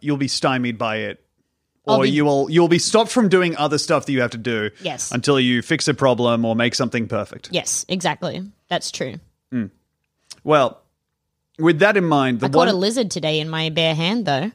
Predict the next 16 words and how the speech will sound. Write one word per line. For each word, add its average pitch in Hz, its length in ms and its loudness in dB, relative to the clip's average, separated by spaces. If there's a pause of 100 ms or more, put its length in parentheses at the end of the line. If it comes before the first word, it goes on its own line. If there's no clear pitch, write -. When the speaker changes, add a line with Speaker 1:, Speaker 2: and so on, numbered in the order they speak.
(1160)
Speaker 2:
'cause 185 140 0
I 160 120 2
wanted 165 400 -2
to. 135 240 -4 (1600)
That's, 165 260 0
like, 170 200 2
one 170 200 -2
of 160 60 0
the 156 60 0
nice 151 280 -4
things 180 220 -4
that - 80 -6
I 139 60 -4
get 151 160 -8
to - 80 -10
do. 151 200 -2